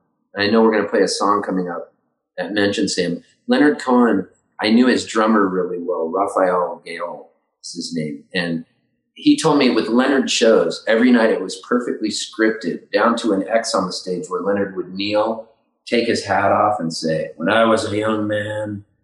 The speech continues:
and then hold it under his heart. He'd say the exact same words, everything. And to, to Leonard Cohen, it was like a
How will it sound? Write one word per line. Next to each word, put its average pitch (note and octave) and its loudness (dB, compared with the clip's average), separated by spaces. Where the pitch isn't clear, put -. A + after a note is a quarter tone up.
and F2 -4
then F#2 -2
hold A2+ 4
it G#2 2
under G2+ 0
his F#2+ -4
heart. F2+ -2
He'd F#2+ -10
say A#2+ 2
the G#2 0
exact A2+ 0
same G2+ 0
words, G#2 -2
everything. G#2+ -2
And A2 0
to, G2+ 2
to A2+ 0
Leonard A#2+ 2
Cohen, C3+ 4
it F#2+ -2
was F#2 -8
like F#2 -4
a - -10